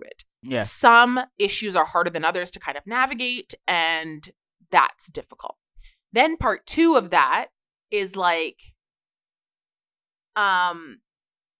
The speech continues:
Speaker 1: this place, and I, I say this, like, again, this, these are things that I've said before, but this place is actually really special to me,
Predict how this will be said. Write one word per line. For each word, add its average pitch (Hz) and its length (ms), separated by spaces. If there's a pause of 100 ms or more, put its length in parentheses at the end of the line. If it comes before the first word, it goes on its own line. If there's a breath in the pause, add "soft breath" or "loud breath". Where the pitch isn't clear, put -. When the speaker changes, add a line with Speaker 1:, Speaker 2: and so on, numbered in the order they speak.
(300)
Speaker 1:
this 370 320
place, 185 960 (800)
and 190 140
I, 185 340
I 185 120
say 202 280
this, 202 180
like, 190 140
again, 214 240
this, 220 160
these 269 180
are 339 80
things 254 160
that 214 80
I've 170 80
said 175 120
before, 175 180
but - 100
this 269 160
place 381 240
is 359 120
actually 170 280
really 139 180
special - 340
to - 120
me, - 200